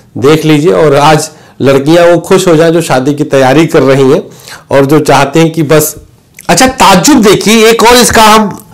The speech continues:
पक्ष बता दे रहे हैं। वही स्त्री, अगला पक्ष देखिए, आप लोग को आनंद आ जाएगा, अभी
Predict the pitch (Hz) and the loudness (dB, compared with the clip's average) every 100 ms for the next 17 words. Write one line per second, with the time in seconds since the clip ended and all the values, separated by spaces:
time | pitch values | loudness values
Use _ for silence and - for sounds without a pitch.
0 | - - - - - - 196 - 190 185 | -18 -12 -10 -12 -12 -4 -2 0 2 2
1 | 165 156 143 143 131 135 220 - - - | 2 2 2 2 2 0 -2 -6 -18 -20
2 | - - _ _ _ _ _ _ _ _ | -20 -20 _ _ _ _ _ _ _ _
3 | _ _ _ _ _ _ - 131 151 156 | _ _ _ _ _ _ -6 -2 0 2
4 | 254 302 269 - 190 190 113 90 - - | 4 2 0 0 0 2 0 -4 -14 -20
5 | _ _ _ 151 196 247 247 233 226 220 | _ _ _ -2 2 2 0 0 0 0
6 | 220 247 190 190 214 214 180 208 220 190 | 2 2 2 0 0 2 2 2 2 2
7 | 165 156 143 127 98 82 | 2 2 2 2 0 -6